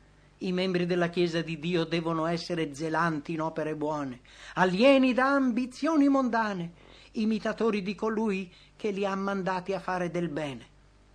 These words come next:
Essi devono assistere quelli che sono nel bisogno, con il cuore pieno di simpatia e di compassione, e devono far conoscere ai peccatori l'amore del Salvatore.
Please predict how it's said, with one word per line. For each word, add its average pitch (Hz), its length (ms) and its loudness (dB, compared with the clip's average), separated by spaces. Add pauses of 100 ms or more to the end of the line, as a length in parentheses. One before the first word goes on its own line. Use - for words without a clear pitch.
(360)
Essi 170 300 -4
devono 165 320 -2
assistere 165 760 -4
quelli 143 260 -4
che 151 120 -10
sono 143 260 -6
nel 143 180 -2
bisogno, 135 520 -6 (220)
con 220 200 2
il 226 120 0
cuore 226 320 2
pieno 262 340 2
di 240 140 -2
simpatia 262 600 0
e 277 40 0
di 269 100 0
compassione, 208 800 0 (300)
e 202 140 -4
devono 202 320 -4
far 185 240 -2
conoscere 190 560 -2
ai 185 120 -4
peccatori 180 680 -4
l'amore 165 560 0
del 135 180 -6
Salvatore. 123 640 -10